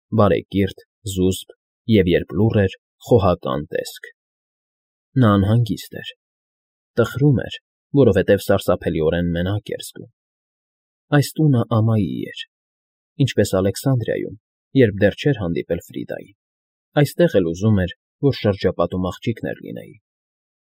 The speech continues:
Մտածում էր, թե որտեղ կարող էր լինել Ֆրիդան։ Ինչ էր անում այժմ։ Արդյոք ամուսնացել էր։ Հուսով էր, որ չի ամուսնացել։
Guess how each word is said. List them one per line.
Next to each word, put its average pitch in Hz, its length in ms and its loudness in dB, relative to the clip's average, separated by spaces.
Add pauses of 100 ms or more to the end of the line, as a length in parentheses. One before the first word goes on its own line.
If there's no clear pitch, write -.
(240)
Մտածում 131 420 2
էր, 123 80 0
թե 143 140 -2
որտեղ 147 380 -2
կարող 78 360 -2
էր 92 120 -6
լինել 90 280 -6
Ֆրիդան։ - 420 -12 (600)
Ինչ 165 220 2
էր - 160 0
անում 78 260 -8
այժմ։ - 320 -12 (600)
Արդյոք 104 360 -2
ամուսնացել 87 680 -4
էր։ - 140 -20 (1400)
Հուսով 104 360 4
էր, 95 140 4
որ 110 180 2
չի - 160 -4
ամուսնացել։ - 720 -6